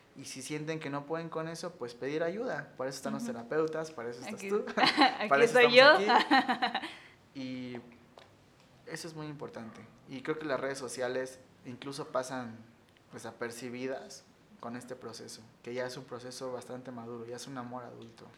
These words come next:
Speaker 2: Sí, que ya no le das ese significado, que, como decía en un principio, no basas tu relación en
Speaker 1: En
Speaker 2: la red social.
Speaker 1: expectativas. Porque las redes sociales son expectativas, es qué espera la gente de mí, ¿no?
Speaker 2: Ujú.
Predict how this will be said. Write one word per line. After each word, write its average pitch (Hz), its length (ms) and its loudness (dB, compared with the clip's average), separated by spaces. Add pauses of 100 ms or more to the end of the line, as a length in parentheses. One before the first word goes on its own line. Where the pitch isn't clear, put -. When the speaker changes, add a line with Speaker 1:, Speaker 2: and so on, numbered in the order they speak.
(180)
Speaker 2:
Sí, 269 200 -6
que 226 160 2
ya 233 140 4
no 240 100 0
le 226 140 0
das 208 240 -2
ese 214 240 -6
significado, 185 1040 -6
que, 175 280 -8 (340)
como 190 220 -4
decía 190 280 -4
en 202 80 -6
un 202 100 -8
principio, 202 520 -10
no 202 180 -2
basas 220 400 0
tu 202 120 -8
relación 185 640 -4 (480)
en - 80 -8
Speaker 1:
En - 80 -8
Speaker 2:
la - 60 -10
red 180 140 -4
social. 180 160 -12
Speaker 1:
expectativas. 143 760 -8 (260)
Porque 131 200 0
las 135 120 2
redes 180 120 -4
sociales 165 300 -6
son 160 120 -10
expectativas, - 800 -12
es 127 260 -12 (100)
qué 135 60 -8
espera 135 320 -8
la 113 100 -10
gente 123 280 -10
de 117 100 -12
mí, 135 180 -10
¿no? 127 120 -10 (200)
Speaker 2:
Ujú. 214 300 -8